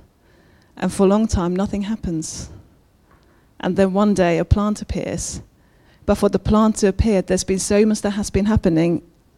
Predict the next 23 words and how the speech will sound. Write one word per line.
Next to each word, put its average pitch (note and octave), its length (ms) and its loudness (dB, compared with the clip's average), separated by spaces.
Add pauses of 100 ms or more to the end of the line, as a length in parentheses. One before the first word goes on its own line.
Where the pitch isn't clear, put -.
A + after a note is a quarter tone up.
(100)
in G3 140 4
the F#3 100 0
unseen, F#3+ 760 2 (760)
under F#3 240 2
the F#3 80 0
ground. F#3+ 560 -2 (1120)
And F#3+ 160 0
the F#3 40 4
plant G#3 320 4
wouldn't G3+ 220 4
be F#3+ 120 4
the F#3+ 100 -4
plant - 640 -2 (200)
it - 160 -6
is - 440 -2 (2000)
if G3 140 0
the G3+ 100 0
roots G3 300 2
hadn't G3 220 2
taken F#3+ 300 -2
time G3 300 0
to F#3+ 80 -4
grow. F#3+ 380 -2